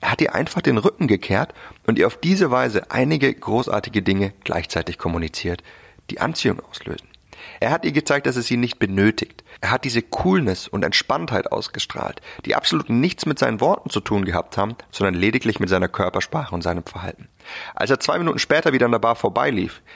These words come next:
griff eine Hand nach seinem Arm und drückte ihm ein Bier in die Hand. „Ja, das war die Barkeeperin. Hier, für dich“, hat sie gesagt. Es vergingen keine zwei Minuten und sie gab ihm ihre Nummer. Nun, was will ich dir mit dieser Geschichte sagen?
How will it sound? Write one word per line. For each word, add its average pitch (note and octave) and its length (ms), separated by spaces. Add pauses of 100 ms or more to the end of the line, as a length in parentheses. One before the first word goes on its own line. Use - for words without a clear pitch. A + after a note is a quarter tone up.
(100)
griff C3 220
eine G#2 140
Hand G#2 240
nach F2+ 100
seinem F#2+ 320
Arm F2+ 380
und - 140
drückte - 240
ihm F#2 180
ein E2 100
Bier F2+ 200
in E2 60
die D#2+ 120
Hand. - 260 (500)
„Ja, A#2+ 140
das D3+ 160
war C#3+ 100
die C#3 80
Barkeeperin. F#2 640 (120)
Hier, F#3+ 240
für G#2+ 140
dich“, E3 200
hat - 120
sie - 100
gesagt. - 380 (220)
Es - 120
vergingen D3 300
keine D#3+ 240
zwei - 180
Minuten C#3 340
und B2+ 80
sie A2 120
gab G#2 240
ihm G2 120
ihre F2+ 220
Nummer. E2+ 300 (540)
Nun, A2 180
was - 280
will D3 120
ich C3+ 100
dir B2 100
mit A2 140
dieser G2 220
Geschichte - 420
sagen? - 300